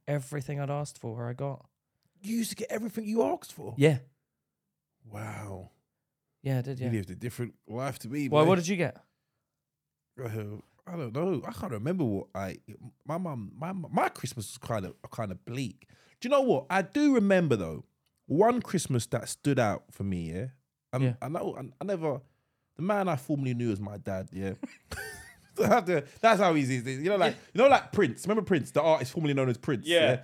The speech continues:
Speaker 2: That's how I talk about that man. The
Speaker 1: Yeah.
Speaker 2: man formerly known as my dad.
Speaker 1: Yeah.
Speaker 2: He did, he did, one time he got me, he got me, what I can remember, he got me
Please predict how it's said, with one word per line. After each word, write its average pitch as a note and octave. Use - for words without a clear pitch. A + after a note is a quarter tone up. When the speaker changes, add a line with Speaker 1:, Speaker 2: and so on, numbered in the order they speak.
Speaker 2:
That's F3+
how E3+
I -
talk C#3+
about B2+
that A2+
man. G#2+
The B2+
Speaker 1:
Yeah. -
Speaker 2:
man F#3+
formerly F3+
known B2
as G#2
my G#2+
dad. A2+
Speaker 1:
Yeah. B2
Speaker 2:
He A#3+
did, B3+
he G#3
did, C#4+
one B3+
time F#3+
he C#3+
got C#3
me, A#2+
he C3
got C3
me, G#2
what C#3+
I F3
can E3+
remember, G#2
he A#2
got -
me A2